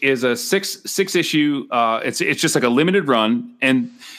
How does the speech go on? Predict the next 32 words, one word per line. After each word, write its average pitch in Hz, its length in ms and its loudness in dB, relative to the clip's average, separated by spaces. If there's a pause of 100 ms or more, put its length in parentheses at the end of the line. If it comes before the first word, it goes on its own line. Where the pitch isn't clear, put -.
the 139 80 4
why 143 360 4
I 185 60 2
bring 160 180 2
this 139 200 0
up 117 160 0
is - 100 -4
Scott 147 340 0
Snyder 139 360 0
is 104 100 -2
so 135 360 0
good, 113 380 2 (320)
uh, 107 280 0
at 113 160 -2
what 113 200 2
he 113 120 0
writes, 98 500 0 (500)
and 123 440 2 (240)
combined 131 640 2
with 127 280 0
one 127 240 2
of 156 60 2
my 147 120 2
favorite 139 320 0
artists 110 280 2
right 123 120 2
now 110 100 2
is 101 60 0
a 101 40 -4
guy 110 120 0
named 101 200 2
Jock, 95 400 0